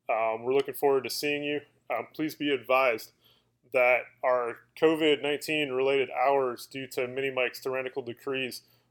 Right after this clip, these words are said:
are ten to five Tuesday through Saturday, and we are limiting it to four customers in the store at a time so that people can properly social distance.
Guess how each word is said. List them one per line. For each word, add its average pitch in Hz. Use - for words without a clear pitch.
are 123
ten 147
to 123
five 127
Tuesday 127
through 127
Saturday, 139
and 127
we 123
are 120
limiting 131
it 127
to 127
four 135
customers 131
in 135
the 123
store 127
at 120
a 113
time 135
so -
that 123
people 131
can 117
properly 131
social 127
distance. 147